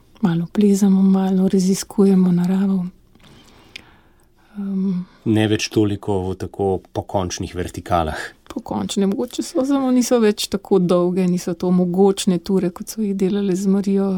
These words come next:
Speaker 1: ker takrat, em,
Speaker 2: Je
Speaker 1: je
Speaker 2: bilo
Speaker 1: bilo,
Speaker 2: drugo obdobje.
Speaker 1: je bilo recimo obdobje, ko sva preplezale sedemstometrsko poko, da ne rečem v Torre di Valgrande, smer Carleso Menti. In, eh,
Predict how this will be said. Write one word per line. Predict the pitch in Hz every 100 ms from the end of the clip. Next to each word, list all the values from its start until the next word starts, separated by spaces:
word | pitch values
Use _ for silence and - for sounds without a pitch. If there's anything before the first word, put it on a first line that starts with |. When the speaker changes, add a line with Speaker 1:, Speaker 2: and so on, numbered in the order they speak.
| 196 -
Speaker 1:
ker | _ 214
takrat, | - 220 - 285 - -
em, | 175 170 165 180 - _ _ _ -
Speaker 2:
Je |
Speaker 1:
je | 104
Speaker 2:
bilo | 98 101
Speaker 1:
bilo, | 104
Speaker 2:
drugo | 107 104
obdobje. | 92 87 90 82
Speaker 1:
je | 202 202
bilo | 202 196
recimo | 190 190 - 190 185 175 -
obdobje, | - 190 190 190 185
ko | 180 185
sva | -
preplezale | 180 214 185 190 180 175 170
sedemstometrsko | 180 185 185 185 - 180 175 185 180 - 170 170 - -
poko, | 202 170 - 170
da | 170
ne | 170
rečem | 170 175 - 175
v | 175 170 170 175 - _
Torre | 202 185 185
di | 185
Valgrande, | 185 185 185 180 190 208 208 196 - - 226
smer | - 196 180
Carleso | 175 196 190 185 -
Menti. | 190 190 190 226 226 262 - - - - - - - _ _ _ _ 233
In, | 202 190 190
eh, | 190 185